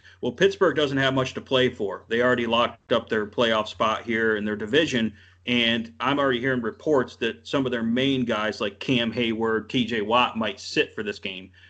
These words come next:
And then I remembered that Pittsburgh, because of all that covid nonsense, they never had a chance to have a bye week.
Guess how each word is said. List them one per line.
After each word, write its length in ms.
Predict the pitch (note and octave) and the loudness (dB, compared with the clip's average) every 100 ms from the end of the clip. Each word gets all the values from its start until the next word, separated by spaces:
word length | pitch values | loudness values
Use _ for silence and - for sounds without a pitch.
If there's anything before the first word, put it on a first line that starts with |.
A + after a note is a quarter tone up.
| - - | -20 -10
And 160 | A#2+ B2 | -2 2
then 280 | B2+ B2 A#2+ | 2 2 0
I 120 | B2 | 0
remembered 640 | B2 A#2+ C#3 E3+ C#3 A#2 A#2 | 0 0 0 0 -2 -2 -2
that 260 | G#2+ - | -2 0
Pittsburgh, 560 | F#3+ A3 - C#3 B2 B2 | 0 0 0 0 0 -2
because 340 | A#2+ D3 C#3 | -4 0 0
of 80 | C#3 | 0
all 100 | C3 | 0
that 220 | A#2+ F#2 | -2 -2
covid 440 | - D#3 D#3+ C3+ A2+ | -2 -2 0 -4 -2
nonsense, 680 | A#2 A2 G#2 B2 A2 - - - | -2 -4 -4 -4 -4 -6 -18 -2
they 140 | C#3+ | -2
never 300 | F3+ C#3+ B2+ | 2 2 2
had 160 | B2 A#2 | 2 0
a 20 | |
chance 260 | A#2 B2 A2+ | -2 -4 -2
to 60 | A2+ | -2
have 140 | A2 | -2
a 60 | G#2 | -2
bye 320 | A2+ A#2 G2+ | 0 0 0
week. 320 | G2+ F#2+ | -4 -10